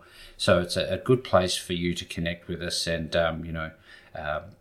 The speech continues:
share your goals, your struggles, your ideas, uh, your thoughts, just to get feedback, to connect with new people, to maybe arrange podcast interviews with other,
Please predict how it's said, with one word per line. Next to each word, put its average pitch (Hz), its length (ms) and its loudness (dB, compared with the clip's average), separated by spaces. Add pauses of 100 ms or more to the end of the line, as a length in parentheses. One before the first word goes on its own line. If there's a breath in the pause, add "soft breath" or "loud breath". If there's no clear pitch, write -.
share 113 460 8
your 90 380 2
goals, 85 500 0
your 80 80 -6
struggles, 95 880 6
your 87 280 8
ideas, 92 800 6
uh, 80 120 2
your 78 200 -4
thoughts, 98 720 -2
just - 240 -6
to 90 60 -4
get 85 240 -4
feedback, 98 580 4
to - 100 -8
connect 117 380 2
with 120 100 4
new 117 180 4
people, 113 460 2
to 85 320 -4 (360 loud breath)
maybe 95 400 4
arrange 95 500 6
podcast 107 640 4
interviews 104 540 0
with 92 160 -2
other, 98 240 2